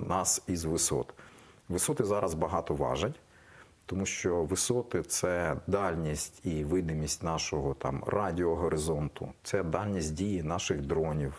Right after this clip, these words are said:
наших розвідувальних очей. Ем, від висот залежить дальність дії артилерії, е, дальність дії наших засобів радіоелектронної, е, боротьби і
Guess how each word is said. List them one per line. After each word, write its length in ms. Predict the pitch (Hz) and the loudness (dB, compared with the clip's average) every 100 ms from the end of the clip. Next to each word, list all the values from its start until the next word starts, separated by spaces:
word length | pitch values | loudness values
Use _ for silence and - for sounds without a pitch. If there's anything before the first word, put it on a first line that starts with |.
| - | -6
наших 500 | 92 95 - - - | -4 -2 -4 -6 -2
розвідувальних 1040 | 78 90 80 80 92 80 78 73 73 - | 0 2 0 0 0 0 0 0 -2 -2
очей. 500 | 73 - 80 73 69 - - - - - - | -4 0 0 2 -2 -10 -16 -16 -16 -18 -6
Ем, 1000 | 87 85 80 80 80 - - - - - 139 147 80 | -2 0 0 0 -2 -4 -6 -6 -6 -8 -8 -4 -2
від 160 | 95 | 0
висот 380 | 90 92 127 123 | 0 2 2 0
залежить 520 | 85 82 104 101 82 | 0 2 2 2 0
дальність 460 | 73 92 95 80 73 | 0 0 0 -2 -4
дії 600 | 80 95 90 78 76 - - | -2 0 0 2 2 0 -2
артилерії, 920 | 87 - 101 82 82 80 80 76 76 90 - - - - - | -4 -2 0 2 2 2 2 0 0 -2 -10 -20 -20 -18 -6
е, 160 | 80 76 | -4 -2
дальність 480 | 73 90 104 90 78 | 0 0 0 -2 -2
дії 300 | 87 95 90 | 0 0 0
наших 360 | 82 90 90 76 | -2 -2 -2 0
засобів 480 | 87 - 85 80 80 | 0 0 -2 0 0
радіоелектронної, 1080 | 90 82 82 80 - - 101 110 87 82 78 | 0 2 2 2 0 0 0 2 0 0 0
е, 460 | 76 - 95 90 - - - | -2 -4 -2 -2 -2 -6 -8
боротьби 800 | 85 - 87 85 78 80 80 78 - | -6 0 0 2 0 0 -2 -4 -4
і 420 | 85 82 80 78 | -2 0 0 0